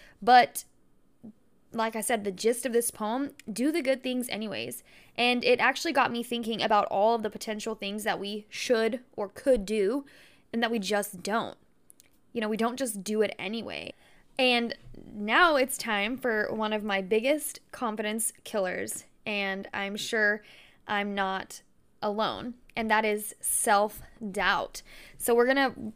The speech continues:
tackle self-doubt, but before we kinda get into that, I just wanna tell you guys, get into the arena. You can't, you can't make a difference, and that's a metaphor, right?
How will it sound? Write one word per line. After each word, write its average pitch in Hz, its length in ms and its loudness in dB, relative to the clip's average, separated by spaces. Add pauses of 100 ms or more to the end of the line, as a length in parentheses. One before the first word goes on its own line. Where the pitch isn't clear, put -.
(640)
tackle 233 400 -2
self-doubt, 233 520 0
but 226 60 -4
before 262 220 0
we 285 80 2
kinda 269 220 0
get 226 160 4
into 233 280 -4
that, 214 400 4 (600)
I 330 60 4
just 349 120 2
wanna 339 160 2
tell 269 160 2
you 269 120 4
guys, 320 300 6 (600)
get 311 280 6
into 311 260 -2
the 262 160 2
arena. 220 500 -4 (200)
You 269 100 4
can't, 339 380 0
you 262 60 0
can't 370 180 0
make 453 140 4
a 359 60 4
difference, 240 640 2 (260)
and 240 120 0
that's 294 140 8
a 339 60 0
metaphor, 202 340 4
right? 208 320 4